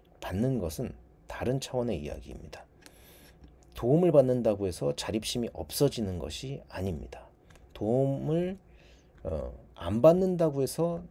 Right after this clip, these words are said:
자립심이 키워지는 건 아닌 것처럼, 음,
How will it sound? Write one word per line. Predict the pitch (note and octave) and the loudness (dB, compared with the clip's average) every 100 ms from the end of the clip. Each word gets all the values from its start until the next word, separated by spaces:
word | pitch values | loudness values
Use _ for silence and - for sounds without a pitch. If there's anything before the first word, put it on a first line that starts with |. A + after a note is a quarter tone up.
| - | -12
자립심이 | - G2+ G#2+ - G#2+ D#3 E3+ - | -4 -2 -2 -4 -2 -2 -4 -10
키워지는 | - - F3 E3 B2 A2+ | -8 -2 -2 -2 -4 -4
건 | B2 - | -6 -8
아닌 | - F2 G2+ | -8 -6 -6
것처럼, | B1+ - - D2+ - - - - - - | -8 -10 -10 -12 -14 -20 -20 -20 -18 -12
음, | C#2+ | -12